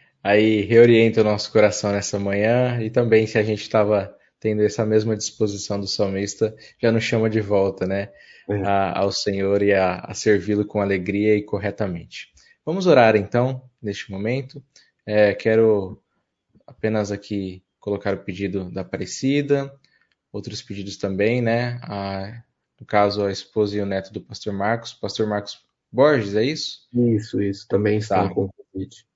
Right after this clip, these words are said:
Speaker 1: Também estão com covid, ok. E aqui já, já vou incluir na, na oração, tem, tem alguns pedidos da minha mãe. É, tá pedindo oração pelo Gustavo, que tá com covid, entubado, pela Débora, que está internada,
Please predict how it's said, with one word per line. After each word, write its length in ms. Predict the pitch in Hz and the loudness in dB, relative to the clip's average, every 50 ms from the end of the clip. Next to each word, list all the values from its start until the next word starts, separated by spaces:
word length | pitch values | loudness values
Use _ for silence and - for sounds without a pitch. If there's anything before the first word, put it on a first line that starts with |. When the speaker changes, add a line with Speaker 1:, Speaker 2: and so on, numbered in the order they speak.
| _ _ | _ _
Speaker 1:
Também 260 | - 107 101 98 98 | -16 -16 -14 -14 -14
estão 260 | 98 - - - 98 | -16 -16 -16 -16 -16
com 160 | - - 107 | -16 -16 -18
covid, 640 | - - 101 98 95 110 113 123 127 131 127 - 107 | -18 -16 -16 -12 -8 -4 -4 -2 -2 -2 -4 -4 -6
ok. 520 | 95 - - - 113 117 123 135 127 - _ _ _ - _ _ _ _ _ _ _ _ _ _ _ - | -8 -8 -8 -6 -4 -4 -4 -6 -8 -14 _ _ _ -20 _ _ _ _ _ _ _ _ _ _ _ -10
E 40 | 117 | -10
aqui 260 | 110 110 - 120 117 | -10 -8 -6 -6 -4
já, 320 | 110 123 120 117 113 107 104 | -2 0 0 0 0 -2 -2
já 120 | 104 107 | -4 -4
vou 120 | 104 110 113 | -2 -2 -4
incluir 640 | 110 110 - 120 113 110 110 107 104 104 101 101 - | -4 -4 -4 -4 -2 0 0 0 -2 -4 -6 -8 -10
na, 260 | - - 104 101 101 | -10 -8 -6 -6 -6
na 160 | 101 101 101 | -4 -4 -4
oração, 540 | 101 101 101 98 - - - 147 143 131 113 | -4 -4 -4 -6 -6 -4 -2 -2 -2 -2 -4
tem, 400 | - - 127 120 117 117 - - _ | -6 -6 -6 -6 -6 -8 -10 -16 _
tem 260 | - 117 113 113 110 - | -12 -10 -8 -8 -8 -10
alguns 320 | 98 98 - - 113 113 | -12 -12 -10 -10 -10 -10
pedidos 460 | - - 104 104 113 107 104 110 98 - | -10 -12 -10 -6 -6 -6 -6 -8 -10 -10
da 100 | - 101 | -8 -8
minha 180 | 101 98 98 | -6 -6 -6
mãe. 400 | 98 107 120 135 151 143 - - _ _ _ _ _ - - _ _ _ _ | -4 -4 -2 -2 -4 -6 -10 -14 _ _ _ _ _ -20 -20 _ _ _ _
É, 320 | - 107 107 107 104 101 101 | -2 2 4 4 4 4 2
tá 160 | 101 - 104 | 0 -2 -6
pedindo 300 | - - 117 113 113 113 | -6 -8 -10 -6 -4 -2
oração 320 | 110 110 107 - - 117 107 | 0 0 0 0 -2 -6 -4
pelo 200 | - 113 107 104 | -2 -2 -2 -2
Gustavo, 840 | 104 98 - - - 113 110 113 127 139 143 139 147 156 160 - _ _ _ _ _ | -2 -2 -4 0 2 4 4 4 4 2 0 -2 -6 -8 -10 -12 _ _ _ _ _
que 80 | _ _ | _ _
tá 240 | _ - 104 101 101 | _ -4 -4 -4 -4
com 160 | - - 104 | -4 -8 -14
covid, 640 | 98 - 104 98 101 104 104 110 120 127 127 123 113 | -12 -10 -10 -8 -6 -4 -2 -2 -2 -2 -4 -4 -6
entubado, 840 | 107 104 104 - - 107 98 95 95 95 101 110 117 135 143 143 - _ _ _ _ _ _ _ _ _ _ _ | -6 -8 -10 -14 -10 -4 -2 0 2 2 2 0 -2 -4 -6 -12 -14 _ _ _ _ _ _ _ _ _ _ _
pela 140 | 110 113 110 | -4 -4 -2
Débora, 520 | 104 98 104 104 107 113 120 123 135 131 131 | 0 2 4 6 6 6 6 4 2 0 -2
que 80 | 131 - | -4 -8
está 180 | - - 107 | -12 -8 -8
internada, 800 | 104 101 - 104 101 98 95 92 92 95 101 110 113 135 151 147 | -8 -6 -4 -4 -4 -2 -2 -2 -2 -2 -2 -2 -4 -6 -8 -10